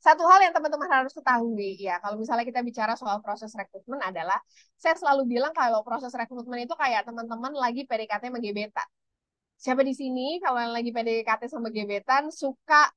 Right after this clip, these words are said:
ngepoin medsosnya doi? Bukan hanya pakai second account, tapi pakai third account, fourth account, fifth account, sixth account. Adakah? Saya, oh langsung, eh, saya Kak, saya ini adalah harus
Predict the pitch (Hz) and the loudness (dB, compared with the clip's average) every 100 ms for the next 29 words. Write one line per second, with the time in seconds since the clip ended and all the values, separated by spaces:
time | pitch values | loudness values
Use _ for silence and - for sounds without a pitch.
0 | _ 262 294 302 294 - 294 285 - 294 | _ -2 0 0 0 2 4 4 0 -2
1 | 302 294 285 285 - 269 - 277 254 240 | -2 -2 -2 0 2 2 0 0 4 4
2 | 254 - 330 277 _ _ _ - 247 277 | 4 0 -6 -6 _ _ _ -2 4 6
3 | 285 269 277 277 269 277 277 269 - - | 4 2 2 2 0 -2 -4 -6 -8 0
4 | 311 294 294 302 240 214 214 - 285 277 | 2 2 0 -2 -6 -8 -14 -2 4 4
5 | 277 226 262 - 269 277 233 - 277 269 | 4 -4 -4 0 0 0 -6 -2 2 2
6 | 269 - 247 285 262 247 240 269 330 - | 2 -10 -8 0 2 2 2 6 6 4
7 | _ _ _ _ _ _ _ _ _ _ | _ _ _ _ _ _ _ _ _ _
8 | _ _ _ _ _ _ _ - 311 - | _ _ _ _ _ _ _ -20 -20 -20
9 | _ _ - _ _ _ _ _ _ - | _ _ -20 _ _ _ _ _ _ 6
10 | 349 339 349 330 294 254 254 254 254 254 | 8 8 10 10 10 8 6 8 12 12
11 | 240 233 220 147 - - 247 247 247 226 | 10 4 -10 -10 -8 4 6 8 8 4
12 | 214 196 170 - - 226 233 240 240 240 | 2 -8 -8 -6 2 6 6 6 4 2
13 | 254 269 240 208 220 247 294 247 226 262 | 0 0 0 2 4 4 4 2 2 0